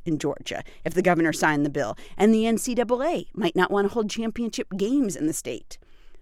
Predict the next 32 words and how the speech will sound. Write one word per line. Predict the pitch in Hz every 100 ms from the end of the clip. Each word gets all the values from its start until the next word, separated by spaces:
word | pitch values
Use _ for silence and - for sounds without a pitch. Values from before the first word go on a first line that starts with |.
| - -
So | -
the | 247
governor, | 240 311 339 - - - -
a | 175
Republican, | 185 - 302 220 - 87 - - - 240
was | 220
trapped | - - - 131 - - - -
between | 208 - 208 165
religious | 170 185 285 339 -
interests | 220 214 - 196 - - - -
and | 185 180
companies | - - 320 311 311 302 -
with | 190 156
a | 131
lot | 143 151 190 226 -
of | -
economic | 175 202 202 170 175 160 -
leverage. | 160 143 - 76 - - - - - - -
In | 160 240
the | 330
end, | 359 202 139 - - - - - -
he | - 156
vetoed | 139 156 165 160 160
the | -
bill. | 139 147 69 - - - - - - -
It | 240 -
was | 277 -
a | -
sign | - 269 320 349
of | 320
the | 320
times, | - 180 180 - - -